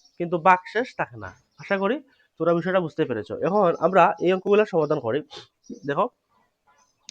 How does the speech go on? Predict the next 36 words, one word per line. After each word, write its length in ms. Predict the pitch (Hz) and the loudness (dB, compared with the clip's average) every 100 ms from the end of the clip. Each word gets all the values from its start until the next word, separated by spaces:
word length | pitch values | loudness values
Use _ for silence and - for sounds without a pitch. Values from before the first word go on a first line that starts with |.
| - _ _ _ _ _ _ - | -20 _ _ _ _ _ _ -4
এখন 320 | 196 220 208 | 4 8 8
আমরা 280 | 202 185 220 220 - - _ - | 4 2 2 0 -12 -20 _ -2
এই 120 | 202 | 2
যে 120 | 247 | 6
বারোকে 500 | 202 208 196 208 208 - _ _ _ _ _ _ | 8 10 8 6 2 0 _ _ _ _ _ _
পাঁচ 160 | 196 196 | 0 2
দ্বারা 260 | 208 196 262 196 | 2 4 2 0
ভাগ 140 | 175 180 | 0 0
করতে 220 | 175 160 160 | -2 -4 -2
পারবো 240 | 151 135 | -2 0
না, 120 | 135 | -2
কিন্তু 400 | 147 254 240 165 | 2 0 2 -2
দশকে 560 | 156 185 190 - 220 131 - | 4 4 4 2 2 2 -2
পাঁচ 120 | 165 | -2
দ্বারা 220 | 180 170 | 2 2
ভাগ 160 | 165 - | 2 -4
করতে 220 | 135 - | -6 -14
পারবো। 260 | 120 95 85 - - - _ - | -12 -12 -14 -20 -20 -20 _ 4
তাহলে 240 | 180 190 | 6 8
আমরা 220 | 175 180 196 - - | 6 6 2 0 -4
এই 140 | 165 | -2
যে 140 | 175 190 | 0 2
দশকে 420 | 180 185 - 247 | 4 4 4 0
যদি 160 | 220 220 | 2 -2
পাঁচ 200 | 208 - | -2 0
দ্বারা 200 | 202 190 | 2 4
ভাগ 180 | 185 180 | 4 2
করি, 160 | 170 202 | -2 2
তাহলে 220 | 180 175 | 2 2
কি 160 | 208 | 0
দাঁড়ালো? 260 | 208 202 226 254 - | 2 2 0 -2 -6
দুই। 260 | 135 120 95 _ _ | -2 -2 -4 _ _
তারপরে 240 | 160 160 196 | -2 0 0
এখানে 220 | 202 202 - | 0 -2 2
এক 200 | 190 190 147 | 2 2 0
রয়েছে। 280 | 113 - | 0 -4